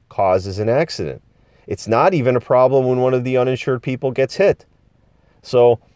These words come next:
the insurance is there in case of an accident. It's not there so that someone can declare this person owes them money because they wandered around without insurance. I,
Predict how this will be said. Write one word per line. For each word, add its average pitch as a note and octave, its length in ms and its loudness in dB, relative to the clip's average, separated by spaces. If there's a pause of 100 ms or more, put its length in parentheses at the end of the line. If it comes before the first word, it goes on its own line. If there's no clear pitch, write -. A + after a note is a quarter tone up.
(100)
the B2 180 -2
insurance D#3 540 -2
is C3 160 -8
there B2 240 2
in B2+ 260 -4
case C3 380 -4
of A2+ 100 -2
an A2 80 0
accident. A2 720 0
It's A2 220 -6
not C#3+ 240 0 (160)
there A#2+ 280 4 (120)
so A#2+ 260 0
that G#2 180 2
someone B2 520 0
can A#2+ 220 -4
declare A#2 440 0
this A2+ 220 -2
person A#2+ 440 -6
owes A2+ 220 0
them G#2 220 -2
money A#2 280 0
because G#2+ 500 -4
they G#2+ 140 0
wandered G#2 440 -2
around G2+ 300 -2
without F#2 300 0
insurance. F#2 540 -4 (1300)
I, G#2 160 -2